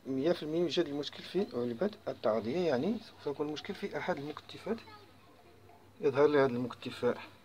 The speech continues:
يعني منتخ-، منتفخ قليلاً، ربما هو سبب المشكل. سوف أقوم بفتح،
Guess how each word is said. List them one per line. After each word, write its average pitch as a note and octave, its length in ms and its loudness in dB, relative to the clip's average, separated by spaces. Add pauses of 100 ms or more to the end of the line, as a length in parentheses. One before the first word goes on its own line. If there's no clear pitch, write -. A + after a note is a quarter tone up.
(140)
يعني A2 300 -4 (2250)
منتخ-، C3+ 380 0
منتفخ C3+ 540 0 (100)
قليلاً، C3 460 0 (640)
ربما B2+ 400 2
هو A2+ 160 4
سبب A2+ 240 0
المشكل. A2 500 0 (3000)
سوف C3+ 240 -2
أقوم C3+ 320 2
بفتح، - 1200 -4